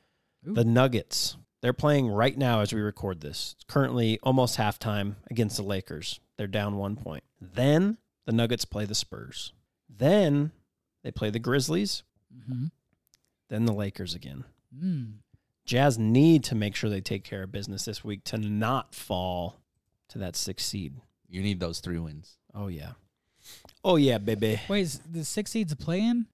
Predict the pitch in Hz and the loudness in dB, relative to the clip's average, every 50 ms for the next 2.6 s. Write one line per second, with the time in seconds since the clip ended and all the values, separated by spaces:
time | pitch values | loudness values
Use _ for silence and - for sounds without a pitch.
0 | _ _ - 156 135 127 160 165 - _ _ - 151 139 127 117 117 _ - 139 | _ _ 4 6 6 6 6 2 -2 _ _ -10 -8 -6 -6 -6 -8 _ -10 -10
1 | 135 127 117 117 - _ _ _ _ _ - 123 113 - _ - 117 113 107 107 | -10 -10 -10 -16 -18 _ _ _ _ _ 0 0 0 0 _ -4 0 2 2 4
2 | 107 107 107 107 107 107 107 107 104 104 104 104 | 2 2 0 0 0 0 0 0 -2 -2 -4 -6